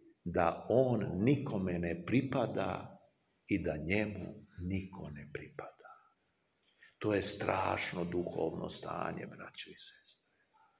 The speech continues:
A ne pitamo se, "Zašto ja ne pripadam drugome? Zašto drugi ne pripadaju mene, meni?" Znači, treba da proveravamo sebe, braćo i sestre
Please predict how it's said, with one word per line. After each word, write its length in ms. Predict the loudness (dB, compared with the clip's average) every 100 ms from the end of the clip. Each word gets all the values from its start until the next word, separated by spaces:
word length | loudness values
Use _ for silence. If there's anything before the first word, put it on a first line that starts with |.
| _ _ -20 -4
A 160 | -2
ne 260 | 2 2 4
pitamo 460 | 2 2 -2 -2
se, 340 | -4 -6 -8 -8 -14 -8
"Zašto 460 | 0 2 2 0
ja 180 | 0 0
ne 200 | 0 -2
pripadam 540 | -4 -4 -4 -4 -4 -4
drugome? 600 | -4 -4 -4 -8 -10 -18 _ _ _
Zašto 320 | 2 2 4 2
drugi 320 | 2 0 0
ne 180 | -2 -2
pripadaju 580 | -2 -2 0 2 2
mene, 360 | 2 0 -2 -4 -12 -20 _ _ _ _ _
meni?" 400 | 2 4 4 2 -4 -10 -16 -20 -20 -20 -20 -20 _ _ _ _
Znači, 340 | 0 0 0 0
treba 320 | 0 2 2
da 200 | 0 -2
proveravamo 1000 | 2 4 6 4 4 4 6 4 4 0
sebe, 380 | 6 6 6 4
braćo 420 | 6 6 6 0
i 100 | 0
sestre 600 | 2 4 4 2 0 0